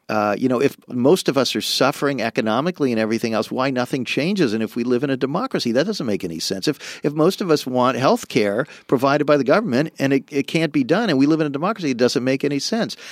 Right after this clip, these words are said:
Uh, these great leaders, John F. Kennedy, Robert Kennedy, Malcolm X, and so on, shot down. Every case, it's dismissed as a lone kook. You can't talk about that.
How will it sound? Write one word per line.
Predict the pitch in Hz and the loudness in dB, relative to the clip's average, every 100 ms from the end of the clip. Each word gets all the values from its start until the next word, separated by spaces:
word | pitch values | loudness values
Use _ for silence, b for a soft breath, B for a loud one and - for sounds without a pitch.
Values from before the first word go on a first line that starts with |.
| B B | B B
Uh, | 143 135 131 | 0 4 2
these | 120 120 110 | 2 -4 -2
great | 131 135 139 | 2 4 4
leaders, | 123 120 131 135 135 | 2 4 6 6 4
John | 107 117 | 2 2
F. | 120 - | 2 -2
Kennedy, | - 143 135 127 | -4 -2 0 2
Robert | 107 120 117 120 | 4 4 2 -2
Kennedy, | - 127 120 117 | -4 -4 0 2
Malcolm | 110 107 117 123 113 | 2 2 0 0 -2
X, | 123 | -4
and | 107 | -4
so | - 120 | -4 -2
on, | 117 113 | 0 -2
shot | - - 131 147 - | -4 0 2 2 0
down. | 127 127 135 127 | 0 2 0 -2
Every | 104 113 117 139 | -2 -2 0 0
case, | 139 131 139 123 | 0 0 0 -2
it's | 98 | -8
dismissed | - 107 - 113 143 113 | -6 -4 -2 -4 -2 -4
as | 98 | -2
a | |
lone | 101 104 113 117 | 0 0 0 -2
kook. | - 131 131 | -2 -4 -4
You | 98 | -12
can't | - 104 - | -8 -8 -6
talk | - 120 - | 0 0 0
about | 139 139 139 | 0 0 0
that. | 143 143 139 | 0 0 0